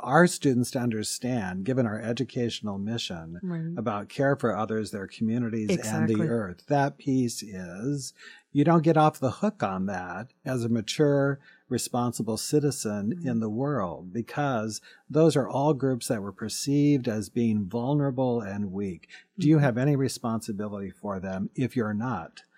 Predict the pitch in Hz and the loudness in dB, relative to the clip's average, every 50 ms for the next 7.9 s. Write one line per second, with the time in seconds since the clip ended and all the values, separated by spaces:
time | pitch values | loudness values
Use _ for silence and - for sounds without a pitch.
0 | - _ - _ - 170 160 151 120 110 117 120 117 107 107 107 92 104 101 92 | -20 _ -20 _ -8 -6 -4 -4 -2 0 2 2 2 0 0 -2 -4 -4 -6 -6
1 | 95 101 - - 117 107 104 202 180 185 180 175 175 170 - 175 180 180 180 165 | -6 -8 -8 -6 -4 -4 -2 -4 -4 -4 -2 0 -2 0 2 2 4 4 4 4
2 | 156 - - - - 180 175 165 165 156 151 - 156 151 151 147 - _ - - | 2 0 -4 -6 -2 -2 2 2 2 0 0 -4 -6 -4 -6 -8 -10 _ -18 -10
3 | - 127 139 131 117 131 170 165 156 139 135 120 123 165 170 160 151 160 165 160 | 0 2 4 4 4 4 4 4 6 6 6 6 6 4 4 6 6 8 8 8
4 | 165 160 151 156 151 151 143 131 131 131 123 - 127 104 120 107 104 104 104 - | 8 6 6 4 2 2 2 2 2 0 0 -2 -2 -2 -2 -2 -2 -4 -2 -2
5 | 175 - - - 156 - 160 165 147 151 170 175 170 151 165 - - - 151 147 | -2 -2 0 2 2 2 4 4 6 8 10 10 10 8 6 2 4 4 4 6
6 | 143 135 117 123 113 - - - 147 147 160 147 110 107 101 104 113 123 123 - | 6 4 4 2 0 0 -2 -2 -2 0 0 0 0 0 -2 0 0 -2 0 2
7 | 156 135 131 131 - 147 175 196 185 135 110 104 98 98 107 135 156 - | 4 4 4 4 2 0 0 2 2 2 2 0 -2 -4 -6 -6 -6 -8